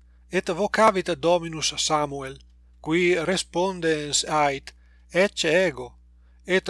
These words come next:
cucurrit ad Eli, et dixit, "Ecce ego, vocasti enim me?" Qui dixit, "Non vocavi,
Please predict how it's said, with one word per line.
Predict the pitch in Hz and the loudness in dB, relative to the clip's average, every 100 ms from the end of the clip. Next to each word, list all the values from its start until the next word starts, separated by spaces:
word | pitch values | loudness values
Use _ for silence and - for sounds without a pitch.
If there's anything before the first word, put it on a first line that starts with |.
| 202 | -4
cucurrit | 208 - 247 233 196 - | -6 -4 -4 -2 -2 -2
ad | 135 | -2
Eli, | 156 180 202 214 - _ | 0 0 -2 -4 -10 _
et | 165 170 170 | -4 0 0
dixit, | 151 175 - 143 - - _ _ - | 0 -2 -4 -6 -12 -20 _ _ -2
"Ecce | 214 - 175 170 185 | -2 0 2 2 2
ego, | 135 123 - _ - | -4 -12 -16 _ -8
vocasti | 147 170 208 196 - 151 156 | -4 0 2 2 -2 -4 -2
enim | 151 214 160 | -2 -2 -8
me?" | 135 127 - - _ _ - - | -10 -10 -12 -20 _ _ -20 -18
Qui | - 156 151 147 | -4 -2 0 -2
dixit, | 151 139 - 139 - _ _ - | -4 -2 -6 -6 -18 _ _ -12
"Non | 143 151 147 | -2 -2 0
vocavi, | 131 135 226 208 208 131 | -4 0 4 4 4 -2